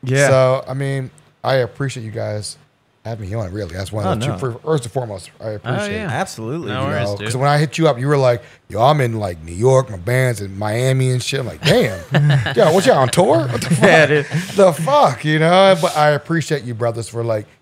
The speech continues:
Speaker 2: taking time out and just having me on. It's really
Speaker 1: Absolutely,
Speaker 3: Oh,
Speaker 1: dude.
Speaker 3: yeah,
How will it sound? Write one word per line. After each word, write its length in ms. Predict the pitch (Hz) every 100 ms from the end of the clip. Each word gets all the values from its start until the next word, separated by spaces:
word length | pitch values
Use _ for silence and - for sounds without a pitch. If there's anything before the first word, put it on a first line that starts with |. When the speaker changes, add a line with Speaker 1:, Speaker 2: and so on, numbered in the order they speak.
| _ _
Speaker 2:
taking 240 | - 139 120
time 300 | 131 117 113
out 220 | 110 113
and 200 | 92 92
just 100 | 82
having 240 | 110 107
me 140 | 90 92
on. 60 | 95
It's 200 | - -
really 300 | 202 247 214
Speaker 1:
Absolutely, 0 | -
Speaker 3:
Oh, 60 |
Speaker 1:
dude. 100 | - -
Speaker 3:
yeah, 160 | -